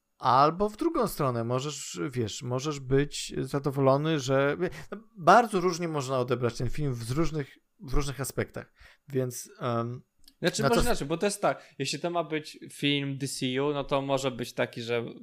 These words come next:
Speaker 2: możesz być niezadowolony, bo się okazuje, że to nie jest film w tym uniwersum, że on się zaczyna w tym uniwersum, ale tak naprawdę nie jest ono ważne, poza
Speaker 1: Mhm.
Speaker 2: tą jedną postacią,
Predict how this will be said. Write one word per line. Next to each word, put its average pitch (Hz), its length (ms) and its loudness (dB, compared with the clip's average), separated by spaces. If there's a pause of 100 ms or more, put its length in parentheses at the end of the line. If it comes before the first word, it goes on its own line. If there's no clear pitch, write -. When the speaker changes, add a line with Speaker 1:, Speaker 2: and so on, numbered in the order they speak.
(180)
Speaker 2:
możesz 120 380 -2
być 117 260 -12
niezadowolony, 120 640 -2
bo 127 100 -4
się 131 140 0
okazuje, 135 420 0
że 131 120 -2
to 135 120 0
nie 135 220 2
jest 131 240 0
film 131 440 -4 (160)
w - 80 -20
tym 139 160 0
uniwersum, 120 640 -2
że 120 120 -4
on 120 80 -2
się 131 140 -6
zaczyna 135 400 -2
w 135 60 -12
tym 135 140 -6
uniwersum, 135 580 -4
ale 135 540 0
tak 135 160 -6
naprawdę 131 680 0
nie 135 160 0
jest 123 220 0
ono 127 220 0
ważne, 123 540 2 (360)
poza 120 180 -2
Speaker 1:
Mhm. 117 180 -2
Speaker 2:
tą 120 40 -2
jedną 117 240 -2
postacią, 135 680 -2